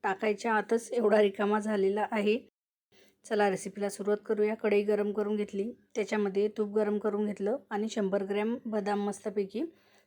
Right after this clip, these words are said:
एक ते दोन मिनटं अशी फ्राय करून घेतली, तळून घेतली.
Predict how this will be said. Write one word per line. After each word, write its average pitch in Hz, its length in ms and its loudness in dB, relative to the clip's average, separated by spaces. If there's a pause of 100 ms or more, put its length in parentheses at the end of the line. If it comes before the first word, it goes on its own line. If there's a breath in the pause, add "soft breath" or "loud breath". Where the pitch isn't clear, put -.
(100)
एक 202 200 -6
ते 208 60 -4
दोन 208 200 2
मिनटं 208 260 2
अशी 254 260 -2
फ्राय 208 360 0
करून 185 300 -4
घेतली, 160 320 -14 (680)
तळून 208 260 2
घेतली. 180 300 -6